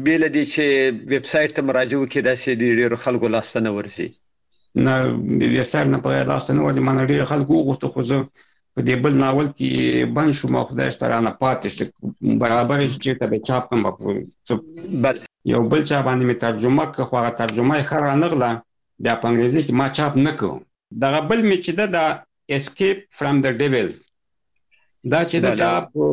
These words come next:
Speaker 2: انګریزي کې ما لیکله. خپله ما بیا انګریزي دلته خپله <laughs> تقویه کړه ورته او بېرته مې انګریزي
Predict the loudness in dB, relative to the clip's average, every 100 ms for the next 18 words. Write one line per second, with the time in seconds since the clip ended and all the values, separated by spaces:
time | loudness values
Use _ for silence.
0 | 0 0 2 2 0 0 0 0 0 -2
1 | -4 -2 -2 0 0 0 0 2 2 0
2 | -2 -4 -4 -4 -6 -6 -2 0 2 0
3 | -2 -6 _ _ -10 -6 -2 -2 0 0
4 | 0 0 -2 0 0 0 0 0 2 2
5 | 2